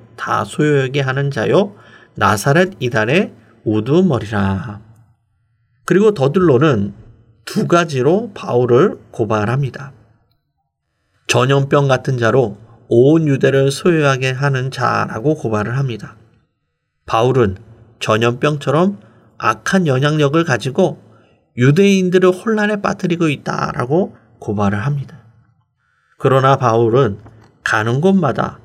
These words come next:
다메섹 도상에서 만난 부활의 예수님을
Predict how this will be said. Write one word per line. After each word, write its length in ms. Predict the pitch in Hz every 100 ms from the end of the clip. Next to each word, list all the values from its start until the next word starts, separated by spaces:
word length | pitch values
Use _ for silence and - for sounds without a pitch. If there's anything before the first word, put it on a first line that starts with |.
| _ _ -
다메섹 560 | - 107 123 123 175 175
도상에서 540 | 143 143 139 131 151
만난 560 | 139 104 107 147 196 - - _ _
부활의 640 | - 110 107 113 107 104 - _ _ -
예수님을 800 | 113 113 131 175 127 139 190